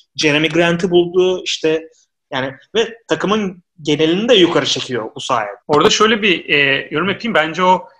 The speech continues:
Speaker 2: son-, sonuçta Murray Jokic öldürücü oyunu, e, Nuggets'ın. Oraya Lakers maç sonlarında Murray, LeBron, Jokic'i Davis'e tutarsa onu aslında çok iyi switch edebilirler. Yani o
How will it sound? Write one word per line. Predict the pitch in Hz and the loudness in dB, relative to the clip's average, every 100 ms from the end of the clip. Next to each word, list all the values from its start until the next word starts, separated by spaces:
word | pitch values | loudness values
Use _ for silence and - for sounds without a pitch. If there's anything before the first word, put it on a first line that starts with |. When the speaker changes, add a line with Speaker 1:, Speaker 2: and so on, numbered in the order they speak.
| - | -10
Speaker 2:
son-, | - 156 180 | -6 -4 -4
sonuçta | 165 147 180 | -4 0 0
Murray | 139 143 202 190 | 2 2 2 2
Jokic | 185 185 - - - | 0 0 -2 -4 -2
öldürücü | 143 123 123 117 127 | -4 -4 -6 -4 -2
oyunu, | 117 113 101 - 139 | -2 -4 -10 -16 -14
e, | 113 113 | -10 -6
Nuggets'ın. | 117 120 - 247 302 _ _ _ _ _ | -6 -6 -6 -6 -8 _ _ _ _ _
Oraya | 190 214 220 208 | 4 6 4 4
Lakers | 196 214 196 147 | 2 2 -4 -2
maç | 180 226 | -2 -2
sonlarında | - 185 151 143 147 185 269 _ - | -4 -2 -2 -4 -4 -6 -8 _ -12
Murray, | 143 156 226 214 190 | -4 0 2 2 0
LeBron, | 170 160 165 220 269 - - | -2 -2 -2 -4 -4 -14 -8
Jokic'i | 147 185 - - 160 | -4 -4 -2 -4 -4
Davis'e | 143 180 208 190 | -2 0 -2 -6
tutarsa | - 233 247 - 175 - _ _ | -2 -2 -2 -2 -4 -8 _ _
onu | 147 170 | -6 -2
aslında | 196 196 208 | 0 0 -4
çok | 214 208 | -4 -4
iyi | 185 | -4
switch | - 175 165 | -2 -2 -2
edebilirler. | 123 113 107 101 95 | -4 -6 -10 -10 -6
Yani | 131 143 | -4 -4
o | 156 180 196 | -2 -2 -2